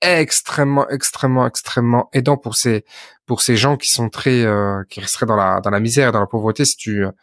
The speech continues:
si tu ne, si tu ne venais pas, en fait. Et je, j'ai vu que l'unesco voulait, euh, déclasser Luang Pa-, Luang Pa-,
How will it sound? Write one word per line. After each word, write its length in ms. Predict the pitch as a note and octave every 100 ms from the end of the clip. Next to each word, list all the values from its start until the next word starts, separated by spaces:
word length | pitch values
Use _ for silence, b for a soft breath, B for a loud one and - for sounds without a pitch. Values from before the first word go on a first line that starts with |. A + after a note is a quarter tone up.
| B B B B
si 180 | - -
tu 200 | - A#2+
ne, 500 | A2 G#2 G2 F#2+ F#2+ F#2+
si 160 | -
tu 160 | - G#2
ne 80 | G2+
venais 180 | A2
pas, 160 | A2+ B3
en 100 | A3
fait. 340 | - A#3 - _ _ - B B B
Et 80 | A#2+
je, 280 | G#2+ A#2+ C3
j'ai 200 | B2 C3+
vu 220 | B2+ E3
que 140 | D#3+ B2+
l'unesco 720 | A#2 A#2+ B2+ - - D3+ C#3+
voulait, 420 | A2+ A#2 B2+ B2+
euh, 120 | A2+ G#2
déclasser 840 | C#3 C3+ C#3 - - C#3+ C3+ B2
Luang 200 | A#2 C3+
Pa-, 220 | C#3+ B2+ - -
Luang 220 | C3+ D3
Pa-, 260 | - C3+